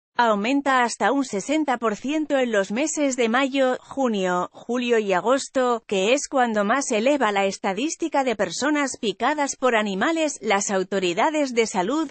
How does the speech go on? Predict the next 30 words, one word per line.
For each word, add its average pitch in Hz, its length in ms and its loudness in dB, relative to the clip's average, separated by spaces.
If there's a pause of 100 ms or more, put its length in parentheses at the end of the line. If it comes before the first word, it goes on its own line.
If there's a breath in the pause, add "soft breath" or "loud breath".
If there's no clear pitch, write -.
piden 311 320 0
a 277 60 0
la 247 100 0
población 214 580 0
extremar 214 600 -2
precauciones, 185 1040 -2
ya 214 220 0
que 240 180 0
con 240 220 -2
el 190 160 -2
calor 214 360 0
los 247 260 0
animales 240 600 0
ponzoñosos 226 960 -2
salen 320 380 0
de 320 100 0
sus 302 220 -6
escondites. 233 960 -4 (760)
El 220 300 0
doctor 247 420 0
Felipe 220 520 -2
Gutiérrez 254 580 -4
Millán, 185 600 -2
director 202 640 0
del 208 160 0
Hospital 202 560 -2
General 208 560 0
de 226 100 2
Navojoa, 277 800 0
señala, 180 840 -2